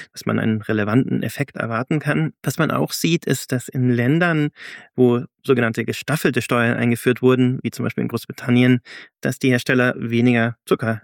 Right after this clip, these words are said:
in die Produkte hinzufügen und der durchschnittliche Zuckergehalt in den Softdrinks sinkt. In den U S A, wo einzelne Städte und Bundesstaaten schon relativ früh angefangen haben, Softdrinksteuern einzuführen, da gibt es auch erste Studien, die zeigen, dass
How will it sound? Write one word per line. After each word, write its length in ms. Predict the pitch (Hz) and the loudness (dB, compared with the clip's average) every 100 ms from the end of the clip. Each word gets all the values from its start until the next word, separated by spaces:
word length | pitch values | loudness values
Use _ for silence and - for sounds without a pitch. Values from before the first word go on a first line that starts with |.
| _ | _
in 180 | 127 120 | -2 0
die 160 | 117 113 _ - | -2 -6 _ 0
Produkte 540 | 123 131 - 113 107 - | 0 0 0 0 -2 -8
hinzufügen 760 | 127 120 143 - 127 117 110 - - | -10 -6 -6 0 2 4 2 -2 0
und 120 | 147 | 2
der 80 | 127 | 4
durchschnittliche 420 | 123 - 117 120 | 2 2 -2 -4
Zuckergehalt 580 | 131 123 120 117 117 - | -4 -2 -2 -2 -4 -2
in 140 | 131 | -2
den 100 | 120 | 0
Softdrinks 540 | 117 - - 117 - _ | 0 -4 -4 -6 -6 _
sinkt. 400 | 113 117 120 - - - - - | 0 2 0 -2 -16 -18 -18 -6
In 640 | - 127 123 123 123 120 117 - - | 0 4 6 6 6 4 0 -4 0
den 160 | 123 | 2
U 40 | 120 | 2
S 120 | 123 | -2
A, 320 | 139 127 196 | -2 -2 -2
wo 160 | 254 151 | -2 -2
einzelne 540 | - 131 - 131 123 | 0 -2 0 2 2
Städte 540 | 123 - 151 - 165 135 | -2 -6 -6 -2 0 0
und 200 | 123 120 | 0 0
Bundesstaaten 680 | 143 175 160 135 139 - 127 | 2 0 0 -2 -2 -2 -2
schon 320 | - 127 120 | 0 2 2
relativ 340 | 117 165 - - | 0 -2 -4 -8
früh 380 | - - 156 | -6 0 2
angefangen 680 | 214 160 160 127 127 120 117 | 2 2 2 2 0 0 0
haben, 220 | 120 120 | 0 0
Softdrinksteuern 640 | 113 120 - 120 120 117 - | 0 -2 -2 -2 0 -2 0
einzuführen, 800 | 127 170 127 - 120 139 190 208 - - - 175 - - | -4 -2 -4 -2 0 2 0 -2 -6 -16 -14 -14 -8 -2
da 140 | 120 | 0
gibt 200 | 185 190 | 0 -2
es 100 | 165 | -2
auch 100 | - | 0
erste 280 | 123 139 139 | 0 -2 -4
Studien, 460 | - 147 151 147 | 0 0 2 2
die 100 | 135 | 2
zeigen, 500 | 131 - 127 139 135 | -2 -2 0 4 4
dass 460 | 123 120 - - - | 4 2 -2 -8 -10